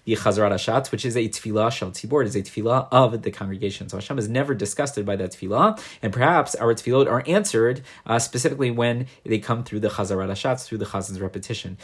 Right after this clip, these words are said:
So Rem is the Kol Zeh Huma Shetfilat Amidah Chova Shetei Balachash,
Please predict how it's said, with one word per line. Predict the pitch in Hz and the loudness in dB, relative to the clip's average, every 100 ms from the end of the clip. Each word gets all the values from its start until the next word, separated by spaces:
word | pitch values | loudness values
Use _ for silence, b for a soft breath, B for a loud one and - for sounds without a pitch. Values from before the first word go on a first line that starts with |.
| B - | B -4
So | 110 | 0
Rem | 151 175 | 2 2
is | 135 | 0
the | |
Kol | 131 151 139 | 0 0 2
Zeh | 139 | 2
Huma | 131 127 123 | 2 -2 -2
Shetfilat | 131 98 - 113 131 | -4 -8 -6 -2 -2
Amidah | 117 104 120 131 | -2 0 0 0
Chova | 123 104 104 127 | 0 -2 2 2
Shetei | 151 98 117 104 | 0 -4 -4 -4
Balachash, | 92 - 127 180 226 - | -4 -4 -2 -2 -2 -4